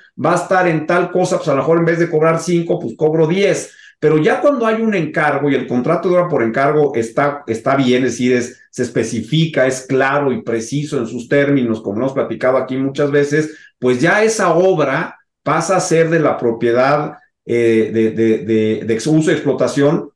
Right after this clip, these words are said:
pues de quien paga. Y aunque a ti a lo mejor se te erice el, los pelos y de, de, de que, "¿Qué barbaridad que hace mi personaje ahí?", pues eso ya no es tuyo.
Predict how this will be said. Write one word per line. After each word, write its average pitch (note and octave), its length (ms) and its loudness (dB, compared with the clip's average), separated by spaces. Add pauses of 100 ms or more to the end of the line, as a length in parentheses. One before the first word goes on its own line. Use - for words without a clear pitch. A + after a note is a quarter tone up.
(120)
pues A2+ 140 -2
de G#2+ 140 -4
quien G#2 280 -4
paga. C3+ 520 -2
Y A2+ 80 -4
aunque A#2 440 -2
a A2+ 120 -4
ti G3 200 0
a F#3 80 2
lo D3+ 120 0
mejor D#3+ 440 0
se B2+ 100 -2
te B2 100 -4
erice C3+ 520 0
el, B2 320 0
los A#2 220 -2
pelos D3+ 460 0
y - 180 -8
de, A2 220 -2
de, A#2+ 160 -2
de A2+ 180 -4
que, - 80 -16
"¿Qué - 80 -6
barbaridad D#3 380 -2
que D#3 60 -4
hace D#3 180 -4
mi D3 100 -2
personaje C3+ 580 -4
ahí?", C#3 300 0 (380)
pues D#3 180 -8
eso A3+ 260 -6
ya F#3 180 -4
no F3+ 180 -6
es F3 160 -8
tuyo. D#3+ 480 -6